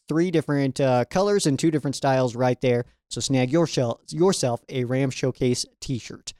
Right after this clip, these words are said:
The Los Angeles Rams sitting at one and one, taking on the Cincinnati Bengals, who opened the season with an oh and two record. This game going down at Paycor Stadium on Monday Night Football, September twenty-fifth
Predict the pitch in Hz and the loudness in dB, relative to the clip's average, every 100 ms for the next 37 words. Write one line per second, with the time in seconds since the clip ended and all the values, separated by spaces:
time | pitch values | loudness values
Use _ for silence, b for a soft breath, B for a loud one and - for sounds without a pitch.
0 | _ _ _ 135 160 175 - 202 190 185 | _ _ _ 0 0 0 -2 0 0 2
1 | 180 156 139 175 190 208 220 180 160 147 | 2 2 2 2 2 0 0 2 2 2
2 | 147 135 147 185 165 135 151 175 214 185 | 0 2 4 4 2 2 2 2 0 -2
3 | - 170 156 127 - 190 196 185 185 127 | -2 0 0 0 0 -2 -2 0 0 2
4 | 139 165 - 131 113 135 139 139 135 165 | 2 2 2 0 2 4 4 6 4 2
5 | 214 185 185 185 196 180 156 135 127 160 | 0 -2 -4 -4 -2 0 0 0 -2 0
6 | 185 208 180 - 214 202 180 196 - 143 | 2 2 -2 -6 -6 0 0 0 2 0
7 | 117 _ _ - - 156 143 143 139 135 | 0 _ _ -8 0 2 2 2 2 0
8 | 139 127 123 - - 170 170 185 165 - | -2 -2 -6 -6 -2 -2 0 0 0 2
9 | 175 185 202 135 120 127 180 175 160 151 | 2 4 2 2 2 2 2 2 2 2
10 | 143 131 - 151 - 139 135 - _ - | 0 -2 -2 -2 2 2 2 -2 _ -6
11 | 131 - 151 135 - 156 - 123 - 139 | -6 -2 0 0 -2 -6 -4 -8 0 0
12 | 139 | 0